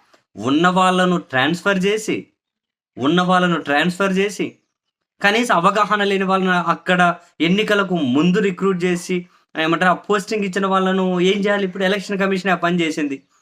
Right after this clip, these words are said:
డీజీపీ చీఫ్ సెక్రటరీ ఫెయిల్ అయ్యారని చెప్పి వాళ్ళని ఢిల్లీకి పిలిపిస్తున్నారు. మరి ఎలక్షన్ కమిషన్ ఎవ-, ఎవ-,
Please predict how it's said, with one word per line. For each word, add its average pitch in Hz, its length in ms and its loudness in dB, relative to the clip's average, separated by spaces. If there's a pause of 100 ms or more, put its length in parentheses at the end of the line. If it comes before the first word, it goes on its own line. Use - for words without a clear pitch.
(440)
డీజీపీ 190 420 0
చీఫ్ 214 260 -4
సెక్రటరీ 196 480 -4
ఫెయిల్ 185 240 -2
అయ్యారని 180 240 0
చెప్పి 180 140 -4
వాళ్ళని 196 260 0
ఢిల్లీకి 185 280 0
పిలిపిస్తున్నారు. 139 560 -2 (400)
మరి 170 160 0
ఎలక్షన్ 190 420 -2
కమిషన్ 202 340 -4
ఎవ-, 175 200 0
ఎవ-, 156 120 0